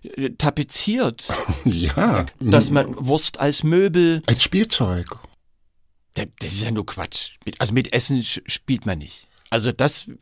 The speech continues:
Speaker 1: das
Speaker 2: Okay.
Speaker 1: ist wieder der falsche Weg. So, also das ist kontraproduktiv. Aber trotzdem Wurst zwei Punkt null.
Speaker 2: Ja, vielleicht digitale Wurst.
Speaker 1: Die digitale Wurst,
Speaker 2: Mhm.
Speaker 1: ja.
Speaker 2: Wird nicht schlecht.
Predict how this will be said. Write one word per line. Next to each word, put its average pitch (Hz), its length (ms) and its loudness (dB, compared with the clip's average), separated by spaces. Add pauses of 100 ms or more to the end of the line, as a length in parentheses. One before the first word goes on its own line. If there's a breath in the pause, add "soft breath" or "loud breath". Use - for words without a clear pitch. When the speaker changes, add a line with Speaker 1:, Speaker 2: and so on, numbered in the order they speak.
(120)
Speaker 1:
das - 140 2
Speaker 2:
Okay. - 100 0
Speaker 1:
ist 185 100 -4
wieder 208 140 0
der 180 140 -2
falsche 113 340 0
Weg. 80 300 -10 (180)
So, - 180 -4
also 120 160 -2
das 156 140 0
ist - 160 -4
kontraproduktiv. 110 880 -2 (560 loud breath)
Aber 185 240 4
trotzdem 180 580 0 (380 loud breath)
Wurst 123 680 0 (120)
zwei 135 360 2
Punkt 147 460 -2
null. 120 360 2 (400)
Speaker 2:
Ja, 73 220 2 (360)
vielleicht 95 300 4
digitale 95 480 2
Wurst. 80 320 -2 (120)
Speaker 1:
Die 104 120 -6
digitale 107 520 -2
Wurst, - 300 -10
Speaker 2:
Mhm. 82 280 -4
Speaker 1:
ja. 101 220 -4 (320)
Speaker 2:
Wird 90 180 -2
nicht 87 180 -2
schlecht. 131 380 0